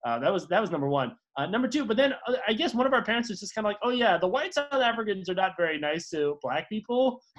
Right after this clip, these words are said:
and so we all just fucking hated her. We were like, "Oh, you're racist? No." And, like, she was, like, again, a child. Like, like, like, like, we don't even know that she was racist. We were just like, "Oh yeah, no, yeah, you're, you're from the racist place, right? Yeah, you're one of the <laughs> racists."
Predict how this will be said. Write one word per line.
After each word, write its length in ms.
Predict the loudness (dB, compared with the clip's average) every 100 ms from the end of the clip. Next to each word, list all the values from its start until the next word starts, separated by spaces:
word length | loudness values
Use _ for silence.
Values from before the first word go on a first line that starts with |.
| -2
and 180 | 0 2
so 140 | 2
we 260 | 4 4 4
all 300 | 8 8 8
just 320 | 0 -6 -2 2
fucking 340 | 2 2 -12
hated 320 | -6 -4 -4 -6
her. 80 | -6
We 100 | -4
were 60 |
like, 120 | -4 2
"Oh, 160 | 4 6
you're 180 | 4 0
racist? 540 | 2 2 2 -2 -2 -6 _
No." 360 | 2 2 2 -4 -10 -4
And, 100 | 0
like, 160 | 2 4
she 120 | 4
was, 140 | 4
like, 140 | 2 -2 -6 -4
again, 340 | 4 4 4
a 80 | 0
child. 540 | -2 0 0 -2 -4 -2
Like, 200 | 0 0 2
like, 180 | 0 2
like, 200 | -2 -2 -2
like, 200 | -2 0
we 80 | -2
don't 140 | 0 0
even 180 | 2
know 320 | 4 8 6 4 _
that 160 | 0 2
she 140 | 2
was 240 | 4 4 4
racist. 280 | 0 0 0
We 60 |
were 60 | 0
just 140 | 0
like, 120 | 0 2
"Oh 80 | 4
yeah, 160 | 6
no, 160 | 6 4
yeah, 160 | 2
you're, 220 | 2 0 -2 -6
you're 140 | -2
from 120 | 0
the 80 | 2
racist 460 | 4 2 0 -4 -4
place, 300 | -4 -4 -8 -4
right? 280 | 0 0 0
Yeah, 140 | -2
you're 140 | -2 -2
one 80 | -2
of 60 |
the 40 | 0
<laughs> 140 | 0
racists." 720 | 0 0 -4 -10 -12 -12 -18